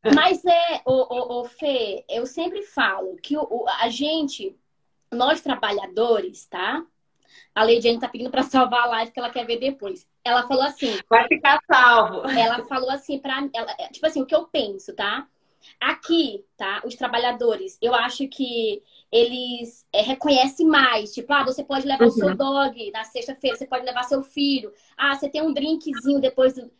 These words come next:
Speaker 1: então, eu acho que nós, como trabalhadores, tipo, no Brasil falta isso, ser reconhecido,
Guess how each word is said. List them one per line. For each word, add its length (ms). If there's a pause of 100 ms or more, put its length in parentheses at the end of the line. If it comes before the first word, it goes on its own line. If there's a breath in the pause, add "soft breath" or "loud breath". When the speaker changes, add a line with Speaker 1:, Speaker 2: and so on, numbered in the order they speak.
(340)
Speaker 1:
então, 320
eu 100
acho 220
que 100
nós, 280
como 180
trabalhadores, 680
tipo, 220
no 120
Brasil 360
falta 360
isso, 400
ser 180
reconhecido, 1040